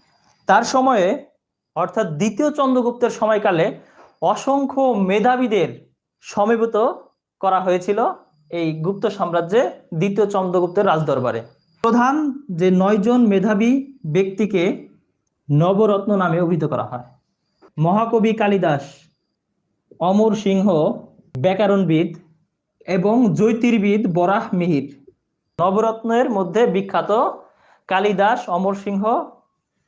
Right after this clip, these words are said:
বরাহ মিহির। যেভাবে প্রশ্ন আসতে পারে, যু-, প্রশ্ন আসতে পারে নবরত্ন কার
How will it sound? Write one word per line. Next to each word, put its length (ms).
বরাহ 360
মিহির। 400
যেভাবে 420
প্রশ্ন 340
আসতে 260
পারে, 300
যু-, 260
প্রশ্ন 240
আসতে 240
পারে 340
নবরত্ন 960
কার 200